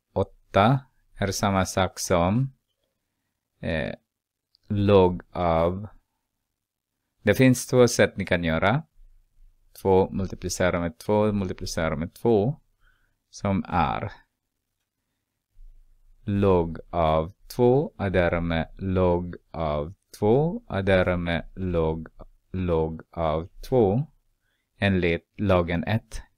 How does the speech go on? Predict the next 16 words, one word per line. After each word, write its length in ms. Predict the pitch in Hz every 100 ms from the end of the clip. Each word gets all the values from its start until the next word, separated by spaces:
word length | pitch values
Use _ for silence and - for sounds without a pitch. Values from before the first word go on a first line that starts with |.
| _
Så 180 | - -
har 120 | 107
vi 300 | 95 92 87 - _ _ - - - _ _ _
noll 280 | 104 104 101
komma 300 | 101 92 90
tre 520 | - 101 104 135 175 -
addera 440 | 110 104 95 87
med 220 | 80 76 -
noll 320 | 95 92 104
komma 260 | 110 127 127
tre 520 | - 120 120 120 123 _ _
addera 460 | 151 92 87 85 80
med 160 | 80 -
noll 320 | - 85 85
komma 260 | - 90
tre. 380 | - - - 117